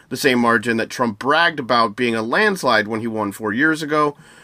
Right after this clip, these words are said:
Uh, heightened security was in place in some states as electors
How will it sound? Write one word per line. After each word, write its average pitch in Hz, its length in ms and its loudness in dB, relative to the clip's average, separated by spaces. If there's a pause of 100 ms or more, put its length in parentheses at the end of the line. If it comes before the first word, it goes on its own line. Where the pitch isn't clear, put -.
(420)
Uh, 120 220 0
heightened 151 320 -2
security 147 560 -2
was 123 200 -4
in 120 120 -4
place 165 340 -2
in 123 80 -4
some 196 300 0
states 123 320 -2
as 117 160 -4
electors 127 580 -2